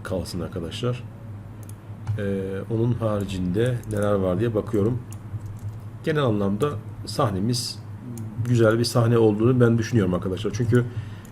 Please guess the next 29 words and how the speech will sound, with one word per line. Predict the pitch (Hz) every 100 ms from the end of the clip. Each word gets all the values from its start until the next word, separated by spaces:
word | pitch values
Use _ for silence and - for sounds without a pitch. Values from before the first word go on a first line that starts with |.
| -
e, | 110 101 101
bayağı | 117 107 110
bir | 117
emek | 117 123 113
verdik, | 110 123 127
uğraştık | 117 123 - 117 - -
sahne | 107 98 98
için. | 95 143 165 - - - - - -
E, | 107 101
şu | 98 - - - 180
da | 120 143 - -
burayı | 123 107
için | 98 131 135
ideal | 117 98 120
oldu | 131 104 90 90
arkadaşlar. | - 80 82 104 - - - - - - -
Render | 170 240 220
alırken | 202 185 170 208 196
neler | 147 143
yapmamız | 123 113 101
gerekiyor | 101 101 101 180
ve | 151 151
render | 139 147 139 139 135 -
kalitesini | 117 104 107 107 120
artırmak | 110 101 107 110
için | - 98
neler | 98 98
yapmamız | 95 95 90
gerekiyor? | 90 85 104 120 135